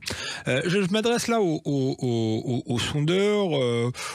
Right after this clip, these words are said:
aux politologues. Euh, vous expliquez d'ailleurs dans, dans vos livres que le, le,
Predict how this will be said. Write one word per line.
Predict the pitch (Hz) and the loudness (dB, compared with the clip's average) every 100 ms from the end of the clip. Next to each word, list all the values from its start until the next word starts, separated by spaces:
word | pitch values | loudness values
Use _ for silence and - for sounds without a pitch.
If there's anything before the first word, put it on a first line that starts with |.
| - | -6
aux | 123 | -4
politologues. | 110 131 127 147 147 196 214 208 151 | -2 -2 -2 0 0 2 2 2 0
Euh, | 131 120 120 113 113 110 107 101 | 0 2 0 0 0 0 0 0
vous | 104 123 156 | 0 0 0
expliquez | 190 - 180 156 185 | 0 -2 -4 -2 0
d'ailleurs | 131 131 | 0 0
dans, | 131 123 | 0 0
dans | 127 | 0
vos | 120 | 0
livres | 156 202 | 0 0
que | - | 0
le, | 131 117 117 123 127 | 0 0 0 0 0
le, | 127 127 | 2 0